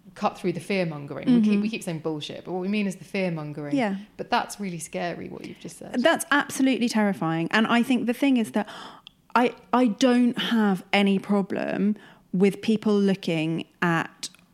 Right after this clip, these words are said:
Speaker 2: alternative therapies, but to choose an alternative therapy that has not been proven over a therapy that has, when you're talking about saving your life,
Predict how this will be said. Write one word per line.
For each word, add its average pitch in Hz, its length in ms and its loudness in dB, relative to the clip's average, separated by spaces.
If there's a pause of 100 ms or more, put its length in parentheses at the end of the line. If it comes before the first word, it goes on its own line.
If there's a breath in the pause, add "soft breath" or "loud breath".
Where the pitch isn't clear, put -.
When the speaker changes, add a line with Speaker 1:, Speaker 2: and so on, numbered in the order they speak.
(180)
Speaker 2:
alternative 190 840 2
therapies, - 840 -2 (300 loud breath)
but - 180 0
to 233 100 0
choose 240 480 2
an 220 180 2
alternative 214 640 2
therapy 180 500 0
that - 200 -2
has - 300 -2
not 208 220 2
been 190 180 2
proven 175 680 0 (440 loud breath)
over 180 320 4
a 170 80 2
therapy 190 540 0
that 180 240 -2
has, 208 680 -4
when 190 160 2
you're 180 120 2
talking 202 320 0
about 180 260 0
saving 170 320 0
your 165 140 0
life, - 520 -4